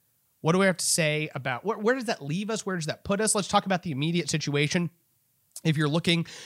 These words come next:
uh, to be kept up to date, you can check out Texas Scorecard. Of course, there's several different articles that have been written on this issue. I've also spent time on The Texan, the texan dot news. You can go there. They have a lot of good resources and stories being written about this issue.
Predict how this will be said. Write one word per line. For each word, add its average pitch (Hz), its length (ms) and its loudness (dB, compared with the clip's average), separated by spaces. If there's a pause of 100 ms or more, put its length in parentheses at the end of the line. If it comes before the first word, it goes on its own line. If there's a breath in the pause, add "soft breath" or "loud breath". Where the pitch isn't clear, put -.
(200 loud breath)
uh, 165 100 6
to 143 100 -6
be 165 80 0
kept 180 240 4
up 170 100 2
to 160 80 -4
date, 156 260 4
you 156 100 -2
can 143 140 -2
check 151 240 0
out 165 200 2
Texas 156 320 0
Scorecard. 165 460 2
Of 127 100 -2
course, 151 300 2
there's 131 240 -2
several 156 420 2
different 139 380 -2
articles 135 400 0
that 131 100 0
have 123 60 -4
been 117 160 -2
written 139 240 -6
on 135 140 0
this 131 160 0
issue. 139 260 2
I've 123 140 2
also 127 260 0
spent 131 260 -2
time 135 220 0
on 127 120 -2
The 104 80 -6
Texan, 156 500 0 (260 loud breath)
the 139 100 -2
texan 135 300 2
dot 123 140 0
news. 139 260 2
You 123 60 -2
can 123 140 -4
go 117 160 0
there. 147 340 4
They 127 160 0
have 123 280 0
a 131 80 -2
lot 120 220 -2
of 120 100 -8
good 123 200 -6
resources 123 640 -4
and 107 160 -6
stories 139 380 -4
being 113 240 -6
written 135 200 -8
about 131 220 -8
this 113 180 -14
issue. 131 320 -10